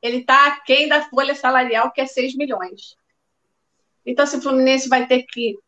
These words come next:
pra ganhar algum dinheiro, sustentar esses, é,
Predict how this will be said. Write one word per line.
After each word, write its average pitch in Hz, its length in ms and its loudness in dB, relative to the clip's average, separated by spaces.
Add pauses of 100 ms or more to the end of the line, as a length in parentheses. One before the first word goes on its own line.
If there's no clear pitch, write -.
(260)
pra 294 240 2
ganhar 247 580 4 (460)
algum 226 340 0
dinheiro, 247 380 0
sustentar 247 680 0
esses, 262 680 -2 (840)
é, 220 460 0